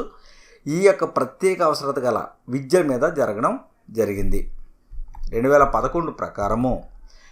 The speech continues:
వికలాంగుల జనాభా రెండు కోట్ల పంతొమ్మిది లక్షల ఆరు వేల ఏడు వందల అరవై తొమ్మిది మంది.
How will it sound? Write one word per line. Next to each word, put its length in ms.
వికలాంగుల 520
జనాభా 400
రెండు 260
కోట్ల 440
పంతొమ్మిది 420
లక్షల 300
ఆరు 220
వేల 240
ఏడు 200
వందల 220
అరవై 220
తొమ్మిది 280
మంది. 260